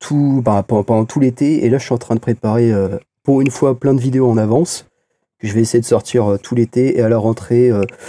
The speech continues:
je prépare du lourd, notamment, euh, peut-être, euh, enfin ce retour sur la San Diego Comic Con, vu que avant-hier, j'ai un de mes potes qui m'a dit, « C'est bon, j'ai retrouvé la carte S D que j'avais perdue avec tous les rushs <laughs> à la GoPro. » Donc voilà, on,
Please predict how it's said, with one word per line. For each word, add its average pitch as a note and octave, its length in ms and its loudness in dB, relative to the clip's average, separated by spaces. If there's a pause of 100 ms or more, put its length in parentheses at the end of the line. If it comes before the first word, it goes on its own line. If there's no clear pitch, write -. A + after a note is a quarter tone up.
(260)
je B2 140 0
prépare D3 360 0
du C3+ 140 -2
lourd, D3+ 220 4
notamment, D3 560 2
euh, B2 40 2
peut-être, C3 460 -4
euh, A#2 100 4
enfin B2 300 0
ce - 140 -4
retour B2+ 400 0
sur A#2+ 140 -2
la A2+ 100 0
San C3 180 0
Diego C3 220 0
Comic B2 320 0
Con, D#3+ 220 0
vu C3 200 -4
que - 380 -2
avant-hier, C#3+ 680 0
j'ai A#2 140 2
un C3+ 80 2
de C#3 60 2
mes C3 100 2
potes C#3+ 260 -4
qui - 120 -4
m'a A#2+ 140 4
dit, « C#3 260 -4
C'est - 220 -4
bon, D3 220 0
j'ai B2 140 0
retrouvé C3+ 540 0
la A#2 140 0
carte - 280 -4
S A#2 140 0
D C3+ 160 -2
que B2+ 120 -2
j'avais A#2 240 2
perdue B2 440 0 (580)
avec B2 300 0
tous - 140 -2
les C3+ 100 4
rushs B2+ 360 0 (580)
<laughs> - 580 -20
à B2 100 2
la C3+ 80 4
GoPro. » C3+ 500 2
Donc C3 180 2
voilà, A#2 260 2
on, A2 80 0